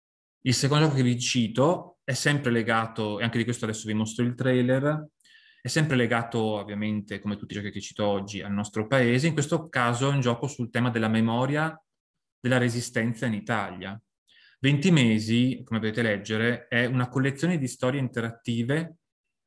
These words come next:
sulla resistenza e la liberazione dal nazifascismo. E vi riporto appunto dal sito ufficiale la descrizione. "Venti mesi fatidici, venti storie ispirate a fatti realmente accaduti sul territorio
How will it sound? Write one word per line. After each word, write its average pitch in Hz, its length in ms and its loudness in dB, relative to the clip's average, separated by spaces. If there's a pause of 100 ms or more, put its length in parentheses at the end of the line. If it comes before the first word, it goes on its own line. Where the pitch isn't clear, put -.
sulla 131 320 2
resistenza 135 1120 -2 (520)
e 156 120 0
la 139 80 4
liberazione 135 520 0
dal 143 160 0
nazifascismo. 107 1160 -6 (600)
E 131 100 0
vi 139 80 4
riporto 156 380 2
appunto 123 220 0
dal 123 80 0
sito 127 220 -4
ufficiale 131 720 0
la 120 80 -6
descrizione. 110 760 -2 (400)
"Venti 156 480 4
mesi 123 260 2
fatidici, 113 840 -4
venti 147 420 4
storie 120 540 0
ispirate 143 560 0
a 123 60 -2
fatti 123 340 -4
realmente 117 400 -2
accaduti 147 400 -2
sul 143 180 -4
territorio 139 420 0